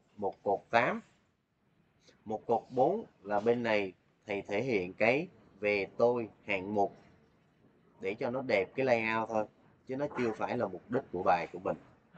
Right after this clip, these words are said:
Thế thì hiển thị cho các bạn thấy rằng mình load được cái trang đó lên thôi, vào cái vùng đó, load cái trang kia vào cái vùng khác. Mình thích load chỗ nào thì mình load chỗ đó. Rồi.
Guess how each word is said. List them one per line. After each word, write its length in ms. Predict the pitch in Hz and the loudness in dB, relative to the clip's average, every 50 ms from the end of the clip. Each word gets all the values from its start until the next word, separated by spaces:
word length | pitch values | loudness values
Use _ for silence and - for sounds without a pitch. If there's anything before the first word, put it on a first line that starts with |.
| - - - _ _ _ _ _ - - - - _ _ - | -20 -20 -20 _ _ _ _ _ -20 -20 -20 -20 _ _ -2
Thế 180 | 113 117 - - | 0 0 0 0
thì 260 | 135 117 101 98 90 - - | 0 -2 -2 -2 -6 -12 -10
hiển 260 | - 113 104 101 123 151 | -4 -2 0 0 0 0
thị 260 | 143 123 98 95 92 - | 0 0 0 0 2 2
cho 100 | 117 113 | 0 2
các 160 | - 135 - - | 2 -2 0 0
bạn 200 | 98 92 90 90 - | 0 0 0 0 2
thấy 180 | 117 120 147 | 4 4 4
rằng 260 | 143 131 113 90 87 95 | 4 0 0 -2 -4 -8
mình 120 | 95 92 90 | -10 -6 -2
load 260 | 101 117 131 180 - - - | 0 2 4 4 2 0 -2
được 160 | 113 98 85 - | -4 -4 -2 -2
cái 100 | 117 117 | -6 -2
trang 240 | - 120 117 110 107 | 2 2 2 2 2
đó 120 | 107 113 123 | 0 0 2
lên 240 | 123 117 110 104 101 | 2 2 0 0 -2
thôi, 120 | 110 107 98 _ _ _ _ _ _ _ - - - - - _ _ - - - - - | -8 -10 -10 _ _ _ _ _ _ _ -20 -20 -20 -20 -20 _ _ -12 -12 -8 -2 2
vào 280 | 107 104 - 92 95 - | 2 2 2 2 -2 -4
cái 100 | 110 117 120 | -4 -2 0
vùng 240 | 120 104 98 95 90 | 0 0 0 0 0
đó, 220 | 95 98 107 - - - - - - - _ _ _ _ _ _ _ _ _ _ | 2 2 2 0 -4 -14 -20 -20 -20 -20 _ _ _ _ _ _ _ _ _ _
load 320 | - 107 127 135 156 196 - - | -12 -8 -4 -2 -2 -2 -4 -6
cái 100 | 165 160 160 | -8 -6 -2
trang 200 | - 131 123 117 | 0 0 0 2
kia 340 | 110 110 135 123 120 117 110 110 - - - | 2 2 2 2 2 2 0 -2 -4 -4 2
vào 280 | 107 101 98 95 92 - | 2 2 2 2 -2 -4
cái 100 | 120 131 | -8 -10
vùng 260 | 120 120 107 95 92 | -6 -6 -6 -6 -6
khác. 300 | 85 - 127 127 151 - - - - 123 - - _ _ _ _ _ _ _ _ _ _ _ - | -8 -4 -2 -2 -2 -4 -8 -18 -20 -20 -20 -20 _ _ _ _ _ _ _ _ _ _ _ -16
Mình 140 | 104 104 98 - | -16 -14 -10 -8
thích 240 | 160 160 - - | -8 -8 -6 0
load 180 | 156 160 175 - - - | 2 2 2 2 0 -4
chỗ 120 | 98 113 | -4 -2
nào 260 | 123 110 101 95 90 - | 0 0 0 -2 -2 -4
thì 80 | 98 | -6
mình 120 | 90 90 87 | -8 -4 2
load 160 | 101 117 123 - - | 2 2 2 2 -4
chỗ 100 | 85 90 | -4 0
đó. 180 | 101 107 120 - - - - - _ _ _ _ _ _ _ _ - | 0 0 -2 -4 -12 -20 -20 -20 _ _ _ _ _ _ _ _ -4
Rồi. 260 | 101 98 95 90 80 | 0 0 2 0 0